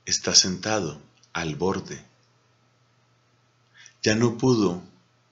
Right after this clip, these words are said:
ganar la vida por sus medios. Tuvo que limitarse a pedir limosna. Es decir, la ceguera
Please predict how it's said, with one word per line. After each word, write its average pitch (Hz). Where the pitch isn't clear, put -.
ganar 98
la 113
vida 87
por 98
sus 85
medios. 95
Tuvo 98
que 104
limitarse 101
a 87
pedir 92
limosna. 78
Es 82
decir, 127
la 90
ceguera 90